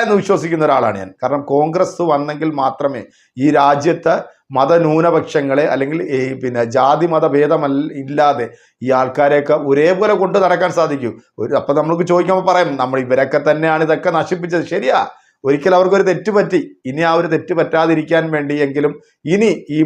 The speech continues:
മതനിരപേക്ഷത കാത്തു സൂക്ഷിക്കുന്ന ഓരോരുത്തരും അത് മനസ്സിലാക്കണം. ഇതുപോലുള്ള മ-, ബുദ്ധിയും വിവരവുമുള്ള ആൾക്കാർ പറഞ്ഞു തരുമ്പോൾ, എടാ, ചാണകത്തിൻ്റെ പുറകെ നടക്കുന്ന വെറും,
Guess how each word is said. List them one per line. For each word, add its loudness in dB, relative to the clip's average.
മതനിരപേക്ഷത 0
കാത്തു -2
സൂക്ഷിക്കുന്ന -4
ഓരോരുത്തരും 2
അത് 0
മനസ്സിലാക്കണം. 0
ഇതുപോലുള്ള 4
മ-, 0
ബുദ്ധിയും -2
വിവരവുമുള്ള 6
ആൾക്കാർ 2
പറഞ്ഞു 2
തരുമ്പോൾ, 2
എടാ, 2
ചാണകത്തിൻ്റെ 2
പുറകെ 4
നടക്കുന്ന -2
വെറും, 4